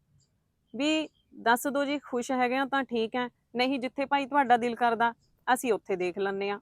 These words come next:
ਉੱਥੇ ਵਿਆਹ ਕਰ ਦਿੰਦੇ ਹਾਂ। ਘਰਦਿਆਂ ਦੀ ਵੀ ਜ਼ਿੰਮੇਵਾਰੀ ਬਣਦੀ ਆ ਕਿ ਉਹਨਾਂ ਨੂੰ ਬਿਠਾ ਕੇ ਇੱਕ ਵਾਰੀ ਤ-,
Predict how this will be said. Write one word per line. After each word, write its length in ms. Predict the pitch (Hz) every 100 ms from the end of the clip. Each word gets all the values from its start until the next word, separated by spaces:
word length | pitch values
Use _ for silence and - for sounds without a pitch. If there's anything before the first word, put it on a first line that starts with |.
| _
ਉੱਥੇ 300 | 269 - 285
ਵਿਆਹ 200 | 262 269
ਕਰ 200 | 302 277
ਦਿੰਦੇ 280 | 247 247 247
ਹਾਂ। 100 | 247 - _ _ _
ਘਰਦਿਆਂ 340 | 320 302 285 302
ਦੀ 100 | 311
ਵੀ 80 |
ਜ਼ਿੰਮੇਵਾਰੀ 560 | 294 277 262 262 254 262
ਬਣਦੀ 360 | 233 233 233 262
ਆ 80 |
ਕਿ 120 | 262 277
ਉਹਨਾਂ 140 | 277
ਨੂੰ 120 | 294
ਬਿਠਾ 300 | 254 233 233
ਕੇ 120 | 226
ਇੱਕ 120 | 247 240
ਵਾਰੀ 180 | 247 240
ਤ-, 160 | 233